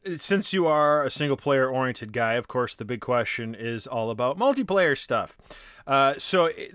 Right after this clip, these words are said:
February, in addition to all of the other holidays going on, it's also Mardi Gras this year, uh, which is super fun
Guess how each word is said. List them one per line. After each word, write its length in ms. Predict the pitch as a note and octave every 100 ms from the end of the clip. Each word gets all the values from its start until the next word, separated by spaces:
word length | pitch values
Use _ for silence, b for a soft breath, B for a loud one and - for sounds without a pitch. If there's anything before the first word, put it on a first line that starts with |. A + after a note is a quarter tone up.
| E3
February, 800 | D3+ G#3 G#3+ G#3 F#3+ G3 G#3 D#3
in 140 | - D3+
addition 400 | D3 E3 F3+ D#3+
to 540 | - D#3+ D3 D3 C#3+ -
all 200 | D3 D#3
of 100 | C3
the 120 | C3+
other 440 | C#3 C3+ C3+ B2+
holidays 480 | A#2+ C3+ C3 B2 B2
going 240 | - A#2+
on, 100 | A#2
it's 140 | B2 F3
also 160 | E3+
Mardi 300 | F3 C#3 F3+
Gras 320 | F#3 C3 G#2+ G#2+ b b
this 240 | B2 A2 -
year, 320 | G#2 G#2 C#3 b b b -
uh, 140 | G#2+
which 180 | G#2 G2+
is 80 | G#2+
super 260 | A#2 G#2+
fun 360 | G#2 G#2+ G2+ A2+